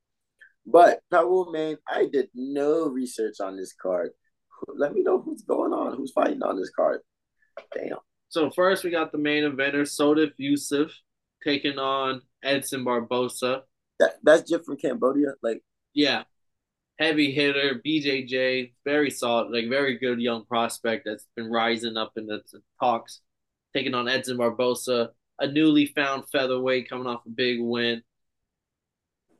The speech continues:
Speaker 2: Then we got co-main event, Jennifer Maia, wife of the great Damian Maia. Her herself's a great B J J practitioner, taking on Viviane Araujo.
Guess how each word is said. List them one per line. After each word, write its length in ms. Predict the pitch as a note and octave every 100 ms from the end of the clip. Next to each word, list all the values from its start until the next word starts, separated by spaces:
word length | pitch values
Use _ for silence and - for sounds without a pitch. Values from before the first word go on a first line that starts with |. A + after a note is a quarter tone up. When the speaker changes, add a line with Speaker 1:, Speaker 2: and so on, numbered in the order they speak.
| _ _ _ _ _ _
Speaker 2:
Then 100 | C#3+
we 140 | D#3+ F3+
got 340 | F3+ - -
co-main 400 | F3+ F3+ F#3 F3+
event, 420 | F3+ E3 F#3+ F3+
Jennifer 440 | C#3 E3 E3+ F3 D#3+
Maia, 540 | D3 D3 D#3 D#3 E3 E3+ _ _ _ _ _ _ _
wife 300 | C3 C#3 D3
of 120 | C#3
the 80 | B2+
great 280 | B2 C3 A#2+
Damian 400 | B2 B2 B2 B2
Maia. 300 | A#2+ B2 B2
Her 180 | B2+ B2+
herself's 400 | B2 - B2+ B2
a 60 |
great 320 | A2+ A#2+ A#2
B 120 | A#2+ A2+
J 120 | A#2
J 160 | A#2
practitioner, 880 | A#2 - A2+ - B2+ - B2+ B2+ B2
taking 280 | - C#3 C#3
on 240 | C3+ C3
Viviane 520 | B2+ C#3+ C#3+ C#3+ C#3 A#2+
Araujo. 840 | A#2 A#2 C3+ D#3+ D#3 D#3 D#3 D3+